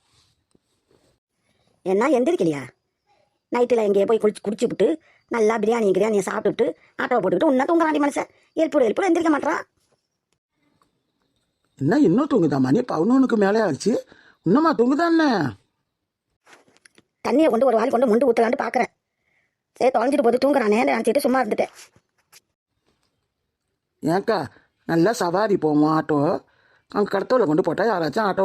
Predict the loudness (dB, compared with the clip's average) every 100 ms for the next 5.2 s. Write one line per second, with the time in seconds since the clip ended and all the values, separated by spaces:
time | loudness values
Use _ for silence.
0 | 0 0 0 0 0 -2 -8 _ _ -2
1 | 0 2 0 0 0 0 0 0 0 0
2 | 2 2 2 0 -4 -8 _ _ _ _
3 | _ _ _ _ _ _ _ _ _ _
4 | _ _ _ -4 -2 -2 -2 -2 0 0
5 | 0